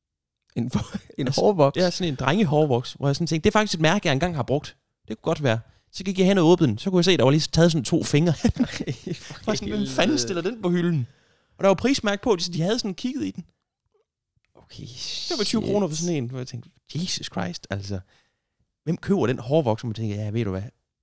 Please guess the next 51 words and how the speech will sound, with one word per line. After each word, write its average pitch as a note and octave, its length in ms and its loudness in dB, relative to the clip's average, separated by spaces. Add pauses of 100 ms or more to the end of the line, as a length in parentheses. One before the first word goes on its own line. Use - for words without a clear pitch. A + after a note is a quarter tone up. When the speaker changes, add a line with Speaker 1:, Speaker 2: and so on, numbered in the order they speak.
(280)
Speaker 1:
Men B2 60 0
Speaker 2:
jeg B2 100 2
Speaker 1:
på - 0 -
Speaker 2:
har - 0 -
Speaker 1:
den - 100 4
Speaker 2:
sgu - 20 -
Speaker 1:
anden G#3 140 4
Speaker 2:
fingeren D3+ 320 6
Speaker 1:
side A2+ 40 6 (140)
Speaker 2:
ned - 80 -2
i G#2 280 -2
samme A2 420 -2
hul, A2 240 2
som, G2+ 280 -6
øh, - 80 -2 (220)
<laughs> - 120 -20
som - 180 -8
den D#3 140 -2
gamle - 340 -2
ejer C3 220 -2
der. A#2 100 -4 (540)
Speaker 1:
Ja, G#2+ 160 -2
men B2 80 -2
jeg B2 100 0
kan, - 200 -8
ja, A#2+ 120 -2
det, C3 360 -2 (160)
men, C3+ 320 -4 (240)
ja, F2+ 140 -10 (140)
det B2+ 100 -20
er F#2+ 80 -8
rigtigt G2+ 160 -6
nok. D2+ 260 -8
Det, A2+ 240 -6
det, A2+ 220 -2
det B2+ 120 2
lyder B2 260 0
mærkeligt. G2+ 400 -2
Men A#2+ 300 2 (360)
når A#2+ 60 -10
man C3 80 -4
så C#3+ 60 0
lige C#3+ 80 -2
tænker C3+ 300 -2
over F#2+ 140 -4
det. - 100 -14 (600)
Altså, - 220 -14
det A2 60 -8
er A2 40 -6
en A2 40 -8
finger, F#3 380 -2